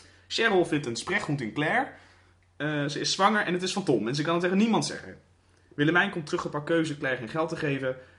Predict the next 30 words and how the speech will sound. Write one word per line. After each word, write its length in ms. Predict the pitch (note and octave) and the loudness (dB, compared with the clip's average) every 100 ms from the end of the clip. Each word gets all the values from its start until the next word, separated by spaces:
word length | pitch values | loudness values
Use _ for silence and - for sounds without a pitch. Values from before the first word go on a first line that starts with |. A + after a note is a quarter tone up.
| _ | _
Die 100 | B2 | -6
stomme 240 | A2+ D3 C3 | 0 0 0
principes 460 | C3 C3+ C#3 B2+ | -2 -2 -2 -2
van 140 | B2+ A#2+ | -2 -2
haar 80 | A#2 | 0
ook. 300 | A2+ A#2 - - - | 0 0 -10 -20 -6
Maar 180 | A2 C#3 | -4 -2
ze 80 | |
belooft 200 | B2+ B2+ | 2 2
het 100 | B2 | 2
goed 160 | B2 D#3+ | -4 -4
te 80 | D3 | -2
maken 380 | B2+ B2 A#2 A#2 - | -2 -2 -4 -10 -12
door 140 | - G2 | -12 -4
goed 300 | E3+ D#3+ - | -4 -4 -6
voor 180 | - D3+ | -2 0
Merel 260 | G#2+ G2 | 0 -4
te 100 | A#2+ | -6
gaan 140 | C#3+ B2+ | -4 -4
zorgen, 360 | C3+ D3 E3+ | -2 -2 -4
zoals 260 | - G2+ A2 | -4 -4 -4
ze 60 | |
al 60 | F2+ | -6
heeft 140 | F2 | -8
gedaan. 420 | A2+ A#2+ C3+ D3 - - | -4 -2 -2 -6 -12 -2
Anouk 220 | D3+ F#3+ | 0 0
ligt 400 | D#3 D3+ - - | -2 -6 -12 -6
op 160 | B2+ | -6
de 60 | - | -6
grond. 440 | - D3+ A3 - | -2 0 0 -6